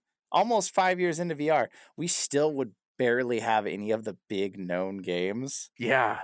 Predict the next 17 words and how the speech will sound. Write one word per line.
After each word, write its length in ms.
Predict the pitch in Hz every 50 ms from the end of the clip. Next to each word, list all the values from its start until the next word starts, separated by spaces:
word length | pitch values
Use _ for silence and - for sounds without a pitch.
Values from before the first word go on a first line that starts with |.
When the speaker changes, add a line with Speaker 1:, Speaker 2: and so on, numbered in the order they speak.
| - -
Speaker 1:
I 140 | 98 113 131
wouldn't 240 | 123 123 120 107 104
have 80 | 95
believed 380 | 87 98 95 107 143 160 135 120
it. 100 | 92 -
Like, 320 | 52 71 80 - _ _ _ _
I 140 | - 110 139
thought 260 | 135 - 143 113 98
by 160 | - 101 95
now 320 | 90 92 98 117 135 120 98
we'd 160 | 98 110 120
have 260 | 113 95 85 85 - - - - _ _ _ _ -
everything, 880 | 127 127 135 139 139 117 104 95 104 107 - 90 82 71 67 - - 151 - _ _ _ _ _ _ _ _ _ _
you 120 | - -
know? 300 | 185 78 76 82 98 123 - - _ -
Speaker 2:
<laughs> 100 | 247 - - _ - - - _ -
Speaker 1:
Uh, 60 | -